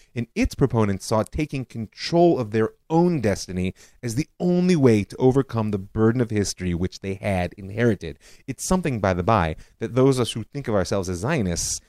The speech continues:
ought to take seriously. And of course, in this case, taking control of their destiny meant taking control of the schools.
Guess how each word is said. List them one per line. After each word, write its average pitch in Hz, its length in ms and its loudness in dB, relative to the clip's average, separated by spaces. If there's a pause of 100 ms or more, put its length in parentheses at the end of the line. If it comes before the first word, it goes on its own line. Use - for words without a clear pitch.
(280)
ought - 220 -6
to - 80 -12
take - 260 -6
seriously. 82 680 0 (380)
And 135 60 -2
of 143 80 0
course, 165 200 6
in 131 140 2
this 185 220 2
case, 95 280 -2
taking 165 300 -2
control 143 340 0
of 127 80 2
their 117 120 2
destiny 131 420 -2
meant 113 320 2
taking 110 300 -8
control 92 400 -2
of 80 80 -6
the 85 80 -4
schools. 90 800 -2